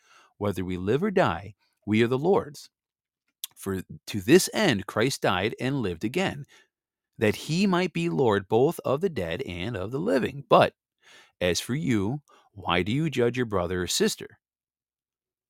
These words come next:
Or you as well? Why do you regard your brother or sister with contempt? For we will all appear before the judgment seat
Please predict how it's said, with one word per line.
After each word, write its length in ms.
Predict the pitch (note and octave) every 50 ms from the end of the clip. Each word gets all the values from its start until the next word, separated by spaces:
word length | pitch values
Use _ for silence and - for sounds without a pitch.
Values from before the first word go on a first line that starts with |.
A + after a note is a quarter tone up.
| _ _ -
Or 140 | G#2+ G#2 G#2
you 260 | F#2+ F#2+ G2 G2 F#2+
as 140 | F2+ - G2
well? 360 | A2 A2 E2+ - - - _ _ _ _ _ _ _ _ _ -
Why 260 | - F2 F2+ F#2 G2
do 60 | G#2
you 160 | G#2 G#2+ G#2+
regard 400 | A2 A2 G2+ - G#2 G2 G2 G2
your 80 | G2+ F2+
brother 300 | G2 G2+ G2 F#2+ F#2+ F2+
or 40 | F2
sister 420 | - - - B2+ B2+ - - G2
with 200 | F2 F2+ - -
contempt? 560 | - F#2+ F#2 - A#2+ - E2+ - - - - _ _ _ _ _ _ _ _ _ _ _ _ _ _ _
For 220 | _ - - G2 F#2
we 300 | E2 E2 G2+ A#2 C#3 D3
will 260 | D3+ D#3+ D#3+ - - _
all 540 | - B2 C3 C3+ C3 G2+ E2 D#2 D2+ - _ _ _ _ _
appear 520 | - G#2 G2 - - - D3 D3 B2 G#2 F2+
before 400 | E2 F2+ - - G#2 G2+ G2 F#2
the 100 | F#2 F2
judgment 520 | E2 - G2+ G2 G2 A#2 A#2 A#2 A#2 - _ _ _ -
seat 340 | - - - G2 F#2+ -